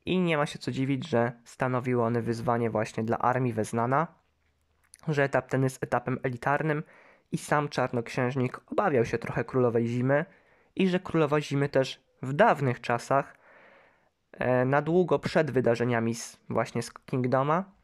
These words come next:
z głównej tej osi czasowej, e, zanim Królowa Zimy została uwięziona, no to, że stanowiła takie zagrożenie i że wiele osób się po prostu bało Królowej Zimy, ale że też ta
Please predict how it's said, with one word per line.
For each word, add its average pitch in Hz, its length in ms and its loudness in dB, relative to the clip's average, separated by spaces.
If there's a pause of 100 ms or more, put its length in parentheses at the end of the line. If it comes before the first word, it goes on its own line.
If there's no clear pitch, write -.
(180)
z 127 100 -4
głównej 131 360 2
tej 117 280 0 (840)
osi 147 260 4
czasowej, 151 560 0 (720)
e, 135 280 4
zanim 143 320 0
Królowa 139 380 2
Zimy 143 240 0
została 131 300 0
uwięziona, 135 560 0
no 143 80 0
to, 139 140 -2
że 135 120 -2
stanowiła 135 440 -2
takie 131 260 -4
zagrożenie 131 580 0
i 131 160 -6
że 123 160 0
wiele 123 300 2
osób 127 320 -4
się - 140 -6
po 147 140 -2
prostu 139 320 -2
bało 170 340 4
Królowej 120 460 0
Zimy, 120 400 2 (1300)
ale 147 220 4
że 151 80 2
też 151 240 -2
ta 139 220 0